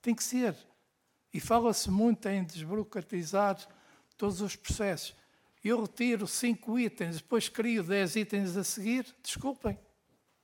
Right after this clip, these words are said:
Eu, eu estou a tirar uma coisa e logo de seguida estou a exigir uma série de situações a seguir. E isso não é estar a, ainda é estar a complicar mais o sistema. Temos de ser mais simples. Quando há alguém que necessita,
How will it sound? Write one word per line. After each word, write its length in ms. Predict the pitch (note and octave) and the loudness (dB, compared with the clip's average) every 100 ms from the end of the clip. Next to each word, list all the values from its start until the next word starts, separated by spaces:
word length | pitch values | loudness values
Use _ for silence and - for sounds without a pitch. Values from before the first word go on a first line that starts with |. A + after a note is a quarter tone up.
| _ _ | _ _
Eu, 240 | E3+ G3+ E4 | 0 0 2
eu 100 | A3 | -2
estou 180 | A3 B3+ | 4 4
a 40 | |
tirar 420 | B3 A#3+ G#3+ G3+ | 4 2 4 4
uma 220 | F#3 G3+ F#3+ | 4 2 0
coisa 400 | - A3+ A#3 A3+ | 4 6 6 4
e 40 | |
logo 240 | A3+ A3 | 4 4
de 60 | F3+ | 2
seguida 360 | - G3 A3+ A3 | -6 -2 -2 -2
estou 400 | - - A3 A3 | -2 0 2 4
a 40 | |
exigir 640 | G#3+ F3 F3+ D#3+ A3+ B3 - - _ | 2 -2 -4 -2 -2 -2 -6 -20 _
uma 140 | - F#3 | -4 -2
série 220 | - G#3 | -2 -4
de 60 | |
situações 460 | - G3+ G#3 A#3+ G3+ | -6 -10 -8 -6 -6
a 40 | G3+ | -6
seguir. 380 | - C4+ A#3 F3+ _ - _ _ _ _ _ _ - | -10 -6 -8 -10 _ -20 _ _ _ _ _ _ -6
E 220 | E3+ F#3 | -4 -2
isso 160 | F#3 - | -2 0
não 160 | G3+ | 0
é 80 | G#3+ | 2
estar 340 | G3+ G3+ F#3+ F3 | 0 2 4 4
a, 180 | E3+ - - - - | 0 -4 -20 -20 -2
ainda 240 | G3+ G#3 | 2 4
é 60 | G#3+ | 4
estar 240 | G3+ G#3 | 4 4
a 80 | G3 | 2
complicar 840 | - B3 A3 G#3 G#3 - G#3 G#3+ | 4 6 6 2 -2 0 2 4
mais 260 | G#3 G#3+ F3+ | 2 0 -2
o 80 | A3 | -6
sistema. 540 | - - A3 A#3+ F#3+ | -6 -6 -4 -2 -2
Temos 320 | D#3+ A#3+ A3+ F#3 | -2 2 4 2
de 60 | |
ser 240 | - B3 A#3 | -2 2 2
mais 320 | A3+ G#3+ - | 2 0 -2
simples. 680 | - B3 B3+ - E3+ C3 - - _ _ _ _ _ _ _ | 0 6 8 6 0 -10 -14 -20 _ _ _ _ _ _ _
Quando 340 | - G#3 A3 | -2 2 4
há 40 | B3 | 6
alguém 400 | B3+ G#3 G3+ E3+ | 4 4 2 2
que 140 | - | 2
necessita, 760 | G3+ F#3 - F#3+ E3 - E3+ | 2 2 0 -2 -2 -2 -4